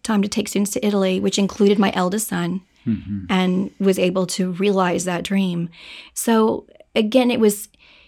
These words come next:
Speaker 1: it was also, she was, she was just a great mentor to me in every way. And I
Speaker 2: Yeah.
Speaker 1: will get too choked up if I start to talk about it any
Speaker 2: <laughs>
Speaker 1: longer. But she was just a phenomenal person who infused not only a love of Latin within my
Speaker 2: Mm-hmm.
Speaker 1: soul, a love of teaching,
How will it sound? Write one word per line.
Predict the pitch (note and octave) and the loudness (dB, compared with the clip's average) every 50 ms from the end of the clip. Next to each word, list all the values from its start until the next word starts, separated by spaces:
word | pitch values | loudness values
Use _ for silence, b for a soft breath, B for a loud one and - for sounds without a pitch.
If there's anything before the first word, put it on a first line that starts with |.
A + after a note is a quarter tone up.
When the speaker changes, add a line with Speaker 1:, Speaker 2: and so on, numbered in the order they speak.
| b b | b b
Speaker 1:
it | - A#3 | 0 4
was | A#3+ B3+ C4 | 4 4 4
also, | - - - E4+ C4+ - - C4 A#3 G#3+ G#3+ - | 4 2 2 2 2 2 2 2 4 2 2 0
she | G3 - - - A3+ A3+ | -2 -4 -2 0 0 2
was, | A3 G#3 G3+ - - | 2 2 0 0 -6
she | - - - - B3+ | -10 -6 -2 2 4
was | B3 B3 | 4 4
just | C4+ B3+ - | 4 2 0
a | A3 | 0
great | G3+ G#3+ G#3 G#3 | 2 2 2 2
mentor | G3 F#3+ G3 F#3+ - F#3+ F#3+ | 2 2 0 0 0 -4 -4
to | - - F#3 | -2 -2 -2
me | F#3 F3+ | -2 0
in | F3 F3+ | 0 -2
every | F#3 F3+ - F#3+ | -2 -2 -2 -4
way. | - F#3 - - - G#3 G#3 - - | -4 -2 -2 -2 -2 -4 -6 -8 -6
And | - G3 G3 | -2 0 2
I | F#3+ F#3+ | 2 4
Speaker 2:
Yeah. | F#3+ F#3+ | 4 6
Speaker 1:
will | F#3+ F#3 | 4 4
get | F#3 - - A3 G#3 - | 2 0 0 -2 0 0
too | - C#4+ D4 | 2 2 2
choked | C4 - C#4 C4+ C4 - | 2 2 0 0 0 0
up | F#3+ - | -2 -2
if | F#3 - | -2 -2
I | G3 G3 | -2 -2
start | - - F#3+ G3 | -2 -4 -4 -6
to | - | -4
talk | - - - F3+ - | 0 2 2 2 2
about | F#3 F3+ F3+ | 0 0 0
it | F#3 F#3 | 0 0
any | F#3 F3+ | 0 -2
Speaker 2:
<laughs> | F#3 F3+ | -2 -2
Speaker 1:
longer. | F#3 F#3 F#3+ F#3 - B B B B B B B B B | -2 -2 -2 -4 -6 B B B B B B B B B
But | - A3+ G#3+ G#3+ | 0 0 2 2
she | - C4+ C4+ | 2 4 4
was | C4+ C4+ C4+ | 4 4 4
just | C4+ C4 | 2 0
a | C#4 | -2
phenomenal | C4 - B3 A#3 G#3+ G#3 G#3 G#3+ G#3 G#3+ G#3 | 0 0 2 2 4 4 4 4 2 2 0
person | - - F3+ G3 - - G#3 G3+ G3+ G3 G3+ | -2 -2 -2 -2 -2 -2 -2 0 0 0 0
who | - G#3+ G3+ G3+ G3+ | 0 0 0 2 2
infused | G3 G#3 G3+ - A3+ A#3 A3 A3+ | 2 2 0 0 0 -2 0 0
not | A3+ A#3 B3 B3+ - - | 2 2 2 2 0 0
only | G#3+ G#3+ G#3+ G#3+ A3 A3+ A3+ A3+ A3+ A3+ A3 b b b b b b - | 2 2 4 4 4 4 2 2 2 0 -2 b b b b b b -4
a | F#3+ | -2
love | G3 G3+ G3 G3 G3+ | 0 2 2 2 0
of | - F#3+ F3 F3+ | -2 -4 -4 -4
Latin | F3+ F3+ F#3 - A3+ A3+ B3 | -2 -2 -2 0 2 2 2
within | B3 A#3 C4 C4 | 4 4 4 4
my | B3 B3+ C#4 | 4 4 2
Speaker 2:
Mm-hmm. | C4 - - | 2 0 0
Speaker 1:
soul, | C4+ C4+ C4+ C4+ C4 C4 - _ _ _ _ _ _ _ _ _ _ _ _ - | 2 2 2 2 0 -2 -6 _ _ _ _ _ _ _ _ _ _ _ _ -2
a | G3+ | 0
love | F#3+ G3 F#3 F#3 | 0 2 2 2
of | G#3+ G3 F#3+ - | 0 -2 -2 -4
teaching, | - - A#3+ A#3 A#3 - B3+ B3 B3+ B3+ A#3+ A#3+ | -6 -2 -2 -2 0 0 0 2 2 2 0 -2